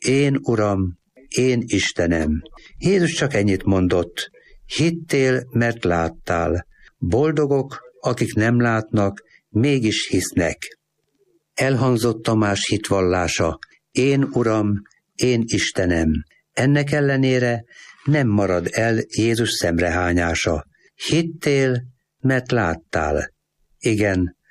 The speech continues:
az új szövetség nem szépíti a dolgokat. Péter tagadása, a szenvedés éjszakáján a tanítványok gyáva megfutamodása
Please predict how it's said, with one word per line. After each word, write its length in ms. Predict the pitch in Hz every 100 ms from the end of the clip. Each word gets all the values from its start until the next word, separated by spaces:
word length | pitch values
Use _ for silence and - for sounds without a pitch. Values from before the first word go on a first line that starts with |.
| -
az 160 | - 110
új 220 | - 147
szövetség 840 | 143 139 135 123 - 135 123 - -
nem 220 | 156 123
szépíti 680 | - - 107 98 98 92 101
a 80 | 92
dolgokat. 680 | 95 92 90 82 87 - - _ _ _
Péter 420 | 123 123 123 120
tagadása, 960 | - 120 120 113 113 110 - 110 107 - _ _ _
a 140 | -
szenvedés 640 | 104 143 147 135 131 127 -
éjszakáján 960 | - 120 117 127 120 120 113 110 107
a 60 | 98
tanítványok 960 | - 117 113 110 104 107 104 104 98
gyáva 640 | 101 90 110 113 107 107 -
megfutamodása 1200 | - 104 110 - 113 110 104 101 104 101 - 104